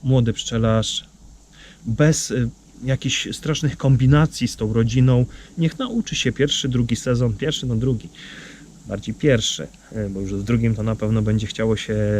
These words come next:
coś więcej robić, czyli dodatkowe odkłady i tak dalej. E, ale właśnie, no, ja mówię o jednym odkładzie, można kupić od razu dwa odkłady, można kupić trzy odkłady, tak? To nie jest tak, że, że ktoś tam ma żydzić i z jednej rodziny sobie tam robić dopiero po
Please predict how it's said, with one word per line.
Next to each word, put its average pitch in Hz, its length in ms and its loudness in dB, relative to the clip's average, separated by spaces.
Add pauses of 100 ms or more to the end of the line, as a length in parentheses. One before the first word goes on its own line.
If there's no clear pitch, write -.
coś 113 200 -2
więcej 120 340 2
robić, 95 300 -2
czyli 92 260 -6
dodatkowe 104 540 0
odkłady 117 420 0
i 101 40 0
tak 98 180 -6
dalej. 104 320 -2 (760)
E, 107 360 4 (720)
ale 127 180 2
właśnie, 123 300 0
no, 101 160 -8 (240)
ja 117 80 -2
mówię 117 260 4
o 123 60 6
jednym 127 280 6
odkładzie, 104 360 -2
można 110 240 0
kupić - 280 -6
od 170 100 0
razu 170 280 4
dwa 117 200 2
odkłady, 98 520 -2
można 113 240 0
kupić 151 300 -8
trzy 180 260 -2
odkłady, 98 540 -4
tak? 110 300 -4 (460)
To 120 80 -2
nie 123 120 2
jest 123 240 0
tak, 120 180 0
że, 120 280 2
że 117 120 0
ktoś - 240 -6
tam 120 180 0
ma 113 340 2
żydzić 113 500 -2
i 113 400 2
z 101 140 0
jednej 120 320 4
rodziny 117 360 4
sobie 113 280 -2
tam 107 200 2
robić 113 280 4
dopiero 113 420 0
po 110 240 0